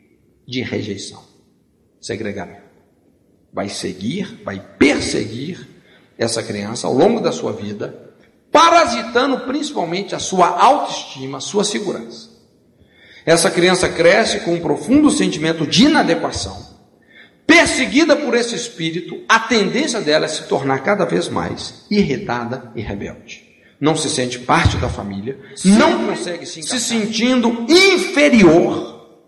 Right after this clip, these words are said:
Speaker 1: rejeitado, mesmo quando as pessoas não a estão rejeitando, mas ela se vê assim, rejeitada.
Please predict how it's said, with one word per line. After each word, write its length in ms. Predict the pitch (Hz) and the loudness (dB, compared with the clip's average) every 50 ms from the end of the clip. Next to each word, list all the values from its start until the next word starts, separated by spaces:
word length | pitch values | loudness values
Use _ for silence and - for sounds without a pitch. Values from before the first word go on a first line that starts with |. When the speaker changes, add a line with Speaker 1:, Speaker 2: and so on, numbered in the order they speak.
| _ _ _ - | _ _ _ -8
Speaker 1:
rejeitado, 880 | - - 240 294 269 - 220 175 151 123 120 135 156 160 170 165 175 | 0 2 4 4 4 4 4 4 2 2 0 0 2 2 2 0 2
mesmo 600 | 170 202 254 339 381 392 381 - - 247 262 240 | 4 6 6 6 6 6 4 4 2 -2 -4 -4
quando 260 | - 254 247 240 220 | -2 -2 -2 -2 -2
as 100 | 208 - | -4 -6
pessoas 480 | - 196 165 - - 180 185 180 - 147 | -6 -8 -8 -8 -6 -4 -4 -4 -4 -2
não 420 | 175 214 247 320 370 381 359 294 | 0 2 4 4 4 4 2 2
a 60 | 226 | 0
estão 400 | 190 170 - - - - 175 160 | 0 -2 -4 -4 0 0 0 0
rejeitando, 1080 | 127 - 185 208 202 156 123 104 104 - 107 101 98 101 107 131 175 - - - - - _ _ _ _ _ _ - | 0 -4 -4 -4 -4 -4 -6 -8 -8 -10 -10 -8 -8 -10 -10 -12 -12 -12 -14 -20 -20 -20 _ _ _ _ _ _ -4
mas 220 | - 131 127 107 123 | -2 0 0 2 2
ela 180 | 143 147 - | 0 0 0
se 180 | - - 190 175 | -2 -2 -4 -4
vê 240 | 117 104 131 165 175 | -4 -2 -2 -2 -2
assim, 600 | - - - - - 107 117 - - - - - _ _ _ _ _ _ _ _ _ _ _ | -2 -4 -8 -10 -10 -12 -14 -14 -16 -20 -20 -20 _ _ _ _ _ _ _ _ _ _ _
rejeitada. 840 | - - 123 120 110 107 92 87 - - 87 90 92 101 127 139 - | -6 -4 -4 -2 -2 -4 -6 -8 -10 -12 -12 -12 -14 -16 -18 -20 -20